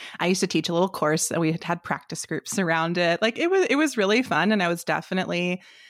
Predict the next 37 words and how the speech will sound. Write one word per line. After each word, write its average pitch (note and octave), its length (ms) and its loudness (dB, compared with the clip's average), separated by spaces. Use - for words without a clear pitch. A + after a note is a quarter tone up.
you C#4+ 80 0
know, G#3 120 4
kind G3+ 240 -2
of A3+ 80 0
following F#3 440 2
those F#3+ 180 2
models E3+ 400 0
we F3+ 80 0
see C4+ 240 -2
out E3+ 220 0
there D#3 340 2
of, D#3 240 0
like, D3+ 460 -4
you F3 60 -8
got - 240 -6
something F3 280 -2
to F#3+ 60 -2
say, E3+ 420 0
you E3+ 120 0
start - 240 -4
sharing A3+ 300 2
it, F#3+ 120 0
you D#3+ 120 -4
build - 180 -8
content, A3 520 0
you E3+ 120 -4
build - 220 -6
courses, G3 640 2
you D#3 360 -2
kind F3 140 -4
of E3 60 -10
sell A3+ 260 2
those G#3 280 2
things F#3+ 440 2
to - 160 -6
a - 80 -4
small - 240 -2